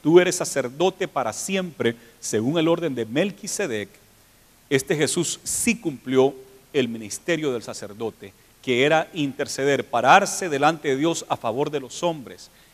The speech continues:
y pararse delante de los hombres para dar el mensaje de Dios. Eh, y esto era un intermediario entre Dios y los hombres, y Jesús es el que hace intercesión por nosotros a Dios. Y aquí lo miramos.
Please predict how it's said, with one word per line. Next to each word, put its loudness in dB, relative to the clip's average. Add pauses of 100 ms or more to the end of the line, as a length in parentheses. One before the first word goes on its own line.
(140)
y -2
pararse 4
delante 0
de 0
los -2
hombres 0 (240)
para 6
dar 6
el 2
mensaje -2
de -4
Dios. 2 (440)
Eh, 0
y 0
esto 2
era 6
un -2
intermediario 0 (300)
entre -2
Dios 0
y 0
los -4
hombres, -2
y 0
Jesús -6 (340)
es 2
el -2
que -6 (100)
hace 0
intercesión -8
por 0
nosotros -6 (440)
a 4
Dios. 0
Y 2
aquí 0
lo 2
miramos. 0